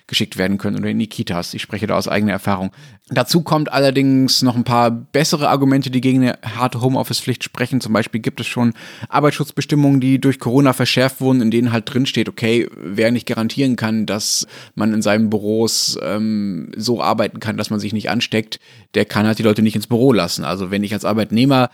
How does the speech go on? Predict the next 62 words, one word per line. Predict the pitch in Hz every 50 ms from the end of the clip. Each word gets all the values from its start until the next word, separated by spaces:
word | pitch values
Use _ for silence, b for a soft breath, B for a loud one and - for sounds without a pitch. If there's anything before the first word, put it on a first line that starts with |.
| b b b b b
sagen | - - 107 117 123 123
kann, | - 123 113 113
„Moment | 110 107 113 123 -
mal, | 95 110 107
da | 101 107 110
wo | 113 113
ich | 113 110 -
arbeite, | - 113 123 120 107 107 113
da | 104 104
stecke | - - 120 113
ich | 110 110
mich | 117 110
vielleicht | - - 90 87 95 -
an“, | - 113 117
dann | 104 92 92
habe | 101 107 117
ich | 113
durch | - 107 -
diese | - 107 104 71
Arbeitsschutzbestimmung | 76 104 107 - - 104 - - 107 - - 101 104 101
schon | 101 - -
jetzt | 98 101 - - -
ein | 92 98
Recht, | 92 92 87 - - - _ _ _
zu | - 92 80
Hause | 90 95 95
zu | 95 -
bleiben | - 98 92 95 98 -
und | 95 92
möglichst | 98 98 - - 98 -
von | - 92
zu | - - 78
Hause | 82 95 90 76
aus | 67 82 - -
zu | - 78
arbeiten. | 55 78 82 82 80 82 - 85 B B B B B B 151 B
Aber | - - 123 - -
es | 160 - -
kann | - 156 170
übrigens | 156 151 135 135 143 143 131 -
sein, | - 123 123 110 123 156 156 139
dass | 135 123 -
all | - 135 135
das, | 135 131 -
was | 127 117
ich | 123 117
jetzt | 131 - -
erzähle, | 110 117 - 131 139 143 131 123
nicht | 120 131 131 -
mehr | 131 90
aktuell | 104 - - 127 90 113 139
ist, | 135 - -
wenn | 117 120 117
Sie, | 123
liebe | 127 127 123 113 113
Hörer, | 110 120 127 120 117 107 95 - - -
ihr | - - 113
liebe | 110 113 107 110
Hörer, | 107 113 110 110
diesen | 107 110 107 101
Podcast | - - 120 - - 101 98 - - - -
hört. | 123 139 151 156 147 B